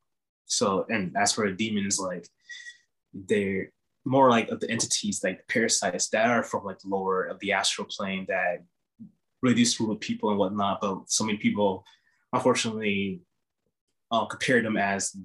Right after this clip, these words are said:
daemons. Um, a few years ago, I had, I was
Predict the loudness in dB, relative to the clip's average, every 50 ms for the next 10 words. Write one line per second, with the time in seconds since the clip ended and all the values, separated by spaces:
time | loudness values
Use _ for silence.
0 | -10 0 0 2 2 2 0 0 -2 0 0 2 2 2 0 -2 _ _ _ _
1 | _ _ _ _ 0 4 4 6 6 4 4 2 0 -4 -6 -8 _ _ _ _
2 | _ _ _ _ _ _ -10 2 6 6 8 8 8 6 4 4 4 6 6 6
3 | 4 4 2 2 2 2 2 2 0 -4 -4 -2 -2 -2 -2 -2 -4